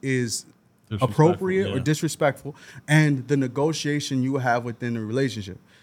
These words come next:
Speaker 1: Like, if you're okay with going to the strip club together and that changes the idea of you going to the strip club, then cool, that might be the parameters that this happens.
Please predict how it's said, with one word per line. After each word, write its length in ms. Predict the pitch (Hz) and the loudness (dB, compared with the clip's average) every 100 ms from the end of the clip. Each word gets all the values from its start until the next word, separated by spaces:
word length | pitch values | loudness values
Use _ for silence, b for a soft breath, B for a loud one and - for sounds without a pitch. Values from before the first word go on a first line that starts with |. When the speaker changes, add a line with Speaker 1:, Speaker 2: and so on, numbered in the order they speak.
| b | b
Speaker 1:
Like, 320 | 123 123 117 - | 4 4 4 0
if 340 | 143 131 - 117 | 0 0 -2 -4
you're 260 | 151 180 190 | 2 2 2
okay 280 | 190 160 180 | 0 0 2
with 220 | 165 127 | 0 -2
going 240 | 143 151 | 0 0
to 100 | 156 143 | 0 -2
the 60 | |
strip 280 | 123 147 143 | -2 -4 -4
club 260 | - 143 143 | 2 2 2
together 840 | 135 104 104 120 131 165 196 233 - | -4 -4 -4 -2 -2 -4 -4 -6 -6
and 180 | 131 127 | -2 -2
that 180 | 127 127 | -2 -6
changes 560 | - 135 139 139 139 | -4 0 0 -2 -4
the 360 | 123 127 123 113 b b | -2 -2 0 -4 b b
idea 300 | 123 123 123 | 0 2 0
of 80 | 123 | 0
you 80 | 123 | -2
going 180 | 127 120 | -4 -4
to 80 | |
the 80 | 120 | -8
strip 220 | 107 131 | -8 -8
club, 240 | - 160 165 | -4 -4 -2
then 120 | 147 | -6
cool, 260 | 143 220 135 | -4 -4 -2
that 120 | 117 | -2
might 160 | 131 139 | -2 -4
be 60 | |
the 80 | 135 | -6
parameters 460 | 135 127 120 123 120 | -6 -4 -2 -4 -4
that 100 | 107 | -6
this 140 | 113 | -4
happens. 440 | 156 156 - - | -2 -4 -6 -16